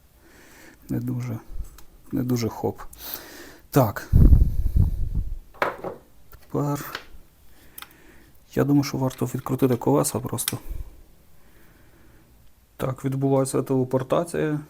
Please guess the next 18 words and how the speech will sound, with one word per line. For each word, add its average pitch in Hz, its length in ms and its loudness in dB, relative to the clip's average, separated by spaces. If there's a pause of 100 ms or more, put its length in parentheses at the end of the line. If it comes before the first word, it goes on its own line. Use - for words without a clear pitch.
(680)
Мене 127 340 2
з - 100 -4
ключом 131 500 0
необхідним. 156 580 0 (1300)
Я 135 80 0
його 123 200 -2
забрав 123 640 -6 (400)
з - 60 -10
багажника 123 640 -2
своєї 127 280 -2
машини. 180 500 -4 (2250)
Він 131 280 4
там 117 220 -4
просто 120 420 -6
тупо 113 400 -6 (2250)
лежав 127 380 0
в 123 60 -4
наборі. 160 500 0